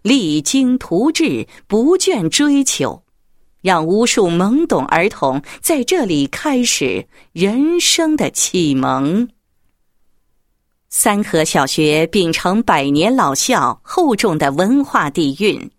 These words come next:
优秀的办学传统，总结提炼出我校发展的核心理念，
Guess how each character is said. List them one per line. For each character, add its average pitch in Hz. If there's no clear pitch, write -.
优 233
秀 208
的 147
办 156
学 175
传 202
统， 135
总 196
结 226
提 226
炼 285
出 190
我 175
校 175
发 240
展 151
的 127
核 180
心 262
理 160
念， 143